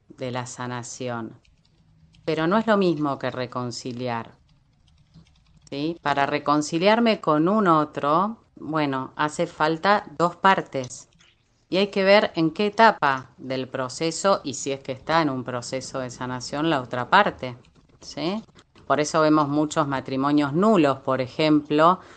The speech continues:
porque van viendo en el camino de sanación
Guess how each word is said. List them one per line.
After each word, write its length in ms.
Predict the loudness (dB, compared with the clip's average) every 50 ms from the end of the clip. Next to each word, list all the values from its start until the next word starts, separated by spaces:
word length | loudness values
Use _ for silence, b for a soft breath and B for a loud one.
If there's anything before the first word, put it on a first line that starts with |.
| B B B B
porque 360 | _ 0 0 0 0 0 2 4
van 260 | 6 6 6 4 4
viendo 400 | 4 4 4 4 4 4 2 0
en 60 | -2
el 180 | -4 -4 -6 -4
camino 460 | -2 -2 0 0 0 2 2 2 2
de 160 | 0 -2 -4
sanación 840 | -6 -8 -6 -4 -4 -6 -6 -6 -4 0 4 4 4 4 2 -2